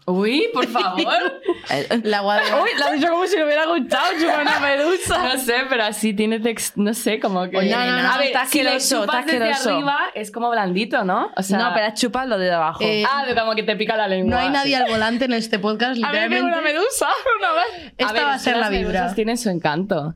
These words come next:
Speaker 1: No sé, a mí me llaman la atención de alguna manera.
Speaker 3: A mí me enca-
Speaker 1: Mi hermano las
Speaker 2: Literalmente
Speaker 1: sacaba con el
Speaker 2: Drácula.
Speaker 1: retel y las dejaba morir al sol.
Speaker 3: Oye, pero bueno.
Speaker 2: Yo la enterraba.
Speaker 1: Y yo les daba así con un palo.
Speaker 3: Arroba Pacma.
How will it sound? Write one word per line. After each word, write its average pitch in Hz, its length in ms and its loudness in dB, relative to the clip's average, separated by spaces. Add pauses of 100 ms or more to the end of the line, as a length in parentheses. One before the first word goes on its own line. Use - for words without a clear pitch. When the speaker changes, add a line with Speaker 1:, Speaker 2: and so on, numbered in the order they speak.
Speaker 1:
No 170 140 -2
sé, 180 240 -2
a 180 60 0
mí 165 120 -4
me 180 240 -4
llaman 165 240 -6
la 175 60 -4
atención 170 340 -8
de 170 60 -2
alguna 156 260 -2
manera. 151 280 0
Speaker 3:
A - 20 -2
mí 196 100 -2
me 202 180 -2
enca- 214 180 -2
Speaker 1:
Mi 247 160 2
hermano 240 300 0
las 269 160 0
Speaker 2:
Literalmente 170 200 0
Speaker 1:
sacaba 202 220 0
con 285 120 0
el 277 80 0
Speaker 2:
Drácula. 240 200 0
Speaker 1:
retel 262 520 -2
y 220 80 -2
las 208 180 0
dejaba 208 300 -2
morir 233 240 0
al 208 140 0
sol. 196 360 0
Speaker 3:
Oye, 185 520 0
pero 202 240 0
bueno. 185 520 0
Speaker 2:
Yo 180 80 2
la 160 120 2
enterraba. 151 340 0
Speaker 1:
Y - 20 2
yo 247 60 0
les 247 140 0
daba 254 140 0
así 247 120 -2
con 233 140 0
un 202 100 -2
palo. 190 220 0
Speaker 3:
Arroba 214 360 0
Pacma. 202 520 -2